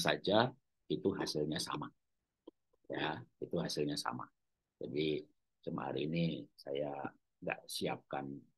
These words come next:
ya, karena emang materinya belum di situ. Nanti kalau pas keunikan di situ, saya bisa tunjukkan tuh hasil tes yang saya tuh. Sidik jari saya sendiri gimana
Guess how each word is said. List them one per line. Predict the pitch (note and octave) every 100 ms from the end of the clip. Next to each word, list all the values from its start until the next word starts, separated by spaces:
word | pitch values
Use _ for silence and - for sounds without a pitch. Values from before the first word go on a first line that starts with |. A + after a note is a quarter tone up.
| -
ya, | D2
karena | D2 D#2+
emang | D2+ D2+ -
materinya | - - C#2+ D#2 D#2
belum | D#2 D2+
di | D2+
situ. | G2 F#2+
Nanti | E2
kalau | E2+ D2
pas | E2 -
keunikan | D#2 E2+ E2
di | D#2
situ, | D#2+ - B2
saya | B2 F#2
bisa | E2 F2
tunjukkan | D#2+ E2 C#2+ F#2 F2+
tuh | A2+ B2 - _ _ _ -
hasil | D2+ - E2 -
tes | F#2 -
yang | F2 D#2+ E2+
saya | F2+ A2 - -
tuh. | F2+ - _ _ _ _ _ _ _ _
Sidik | F2 E2
jari | E2 E2+ E2+
saya | E2+ E2 E2+
sendiri | F2 E2+ G#2
gimana | - F2 F#2 F2+